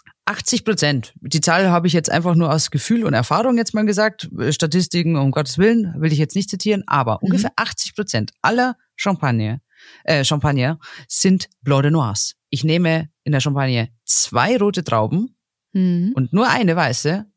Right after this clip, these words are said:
Speaker 1: Und achtzig Prozent der verkauften Champagnerfarben sind weiße Sekte, wenn man mal drüber nachdenkt. Natürlich gibt's auch den Rosé-Sekt, ja. Aus
Speaker 2: Ja.
Speaker 1: der Champagne heißt er halt dann Champagner, bla, bla, bla.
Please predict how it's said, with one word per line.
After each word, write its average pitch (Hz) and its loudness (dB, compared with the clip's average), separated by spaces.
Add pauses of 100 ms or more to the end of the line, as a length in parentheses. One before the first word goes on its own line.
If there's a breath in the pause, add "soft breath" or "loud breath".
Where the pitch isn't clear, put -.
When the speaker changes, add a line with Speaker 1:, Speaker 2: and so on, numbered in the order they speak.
(420 loud breath)
Speaker 1:
Und 160 -2
achtzig - -4
Prozent 180 0
der 151 2
verkauften 170 -4
Champagnerfarben 160 0
sind 151 0 (340)
weiße 208 0
Sekte, 107 -4
wenn 107 -2
man 110 -2
mal 107 -2
drüber 113 -4
nachdenkt. 107 -6 (200 soft breath)
Natürlich 131 0
gibt's - -8
auch 117 -4
den 117 -4
Rosé-Sekt, 117 -4 (100)
ja. 175 -2 (240)
Aus 127 -2
Speaker 2:
Ja. 110 2
Speaker 1:
der 104 0
Champagne 117 0
heißt 117 -2
er 117 -2
halt 107 -4
dann - -8
Champagner, 240 -4
bla, 131 -4
bla, 113 0
bla. 208 0